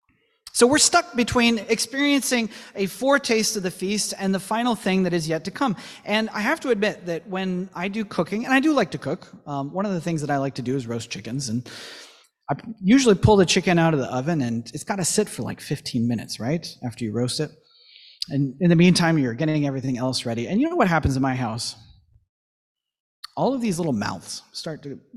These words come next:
show up around the chicken. You know what I mean? They're looking for pieces of the neck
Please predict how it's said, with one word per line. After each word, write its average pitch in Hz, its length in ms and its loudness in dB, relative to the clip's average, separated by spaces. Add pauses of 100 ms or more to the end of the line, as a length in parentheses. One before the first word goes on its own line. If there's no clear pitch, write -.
(220)
show 160 280 6
up 101 160 0
around 104 260 -6
the 98 40 -12
chicken. 76 460 -10 (1400)
You 180 80 -4
know 196 80 0
what 196 80 2
I - 20 0
mean? 190 240 0 (1700)
They're 151 120 2
looking 294 300 2
for - 120 -4
pieces 165 760 -2
of 131 100 -8
the 135 80 -2
neck 135 380 -2